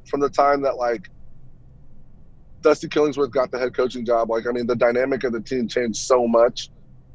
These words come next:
I went from six foot to six four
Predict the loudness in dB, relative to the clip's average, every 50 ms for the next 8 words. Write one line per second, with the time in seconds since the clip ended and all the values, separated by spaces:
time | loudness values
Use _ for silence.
0 | -20 -20 -20 -20 -2 2 4 6 6 6 4 2 2 2 2 2 2 -2 -6 -4
1 | -2 -2 -2 -2 0 2 4 4 4 0 -4 -6 -4 -4 -6 -4 -2 0 2 2
2 | 2 0 -2